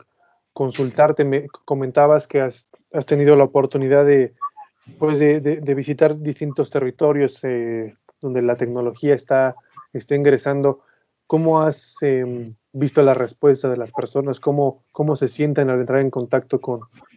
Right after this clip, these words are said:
con estos niveles de, de calidad en, en productos que, como te decía hace un momento, solemos, eh, dar por sentados?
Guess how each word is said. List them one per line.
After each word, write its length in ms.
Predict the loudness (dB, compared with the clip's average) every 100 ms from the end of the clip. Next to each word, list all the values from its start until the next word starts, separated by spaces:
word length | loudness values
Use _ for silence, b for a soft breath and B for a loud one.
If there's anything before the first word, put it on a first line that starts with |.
| _
con 180 | 0 0
estos 240 | 0 0
niveles 480 | 2 6 6 6 4
de, 320 | 4 4 0 -6 _ _ _ _ -20 -20 -18 -16 -4
de 160 | -2
calidad 500 | 2 4 6 6 4 -10
en, 320 | -8 -6 -8 -8
en 140 | -8
productos 840 | 0 2 2 0 0 0 -2 _ _
que, 180 | -4 -4
como 240 | -2 -8 0
te 120 | 2
decía 240 | 2 2
hace 120 | 0
un 80 | 0
momento, 540 | -2 -2 0 0 0 _ _ -20 _
solemos, 640 | -4 0 2 0 -2 -2
eh, 200 | -2 -2
dar 220 | 0 -2
por 160 | 0 -2
sentados? 420 | -2 2 4 4